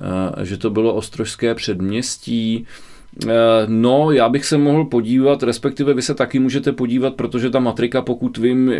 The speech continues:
je online. Zkuste se podívat právě na jednatřicátý říjen devatenáct set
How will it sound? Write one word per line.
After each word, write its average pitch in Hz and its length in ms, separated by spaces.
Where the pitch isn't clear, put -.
je 110 800
online. 113 640
Zkuste - 340
se 131 140
podívat 117 520
právě 113 400
na 113 260
jednatřicátý 117 800
říjen 117 260
devatenáct 113 560
set 139 240